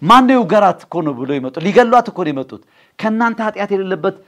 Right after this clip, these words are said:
የመጀመሪያውን ድንጋይ ያሳርፍባት" ያላቸው እሱ ነው። ስለዚህ <clears throat> ጳውሎስን አይሁዶች በተመረጡ ድንጋይ ወራ-፣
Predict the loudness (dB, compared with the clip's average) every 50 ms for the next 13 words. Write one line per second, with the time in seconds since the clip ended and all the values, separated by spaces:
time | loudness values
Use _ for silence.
0 | _ _ _ -2 0 0 2 0 0 0 -2 -2 -2 -4 -6 -6 -4 -4 -4 -4
1 | -6 -8 -8 -8 -12 -10 -8 -8 -10 -8 -8 -6 -6 -6 -6 -6 -8 -8 -8 -10
2 | -14 -14 -14 _ _ _ _ _ _ _ _ _ _ _ _ _ _ _ _ _
3 | _ _ _ _ _ _ _ _ _ _ _ _ _ _ _ -20 _ -4 0 4
4 | 4 4 6 4 2 2 0 _ _ _ _ _ _ _ _ _ _ _ _ _
5 | _ _ _ _ _ _ -2 2 4 4 2 2 0 -8 -8 -2 -2 0 2 4
6 | 2 2 2 0 0 0 -2 -4 -4 -6 -6 _ 0 2 4 4 4 4 2 0
7 | 0 2 0 0 0 -2 -12 _ _ _ _ _ _ _ _ _ _ _ _ _
8 | _ _ _ _ _ _ _ _ _ 2 4 4 4 6 4 2 6 6 6 8
9 | 8 6 6 6 6 4 4 4 2 0 -4 -2 0 -2 0 0 0 2 2 2
10 | 2 2 2 0